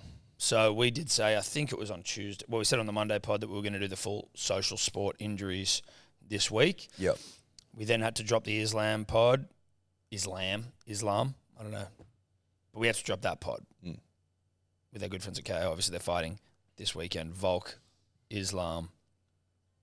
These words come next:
Speaker 2: U F C
Speaker 1: Saturday.
Speaker 2: two eight four.
Speaker 1: U F C two eight four, pay-per-view, main event, K O.
Speaker 2: Two P M Sunday.
Speaker 1: Head out, head out, head out. We'll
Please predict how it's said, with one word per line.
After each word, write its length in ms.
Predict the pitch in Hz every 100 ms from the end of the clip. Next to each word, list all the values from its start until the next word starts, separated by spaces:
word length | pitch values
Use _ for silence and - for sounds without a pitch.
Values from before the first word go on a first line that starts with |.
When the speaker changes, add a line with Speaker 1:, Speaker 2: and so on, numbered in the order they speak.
| _ _ _ _ _ _
Speaker 2:
U 100 | 98
F 60 | 95
C 60 | 104
Speaker 1:
Saturday. 160 | 95
Speaker 2:
two 100 | 98
eight 120 | 90 -
four. 140 | 92
Speaker 1:
U 60 | 87
F 60 |
C 120 | 80
two 140 | 95 92
eight 120 | 90
four, 160 | 90 82
pay-per-view, 560 | 107 98 104 82 80
main 220 | 82 90
event, 280 | 80 78 78 _ -
K 220 | 82 82
O. 120 | 73 92
Speaker 2:
Two 180 | 101
P 140 | 92 82
M 140 | 82 -
Sunday. 280 | - 95
Speaker 1:
Head 100 | 73
out, 100 | 76 - -
head 100 | 78
out, 140 | - -
head 120 | 87
out. 60 |
We'll 60 | -